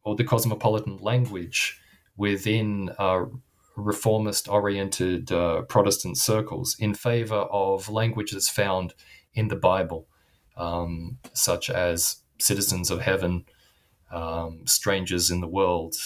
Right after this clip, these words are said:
and, uh, and things of that nature. So the chapter four of the book, um,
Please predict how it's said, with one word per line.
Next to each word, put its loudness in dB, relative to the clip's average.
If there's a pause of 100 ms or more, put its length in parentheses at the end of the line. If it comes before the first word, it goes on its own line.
(300)
and, -6
uh, 0
and -4
things 0
of -6
that 4
nature. -4 (680)
So 2 (440)
the 0
chapter 2
four 2
of -2
the -10
book, 2 (420)
um, 0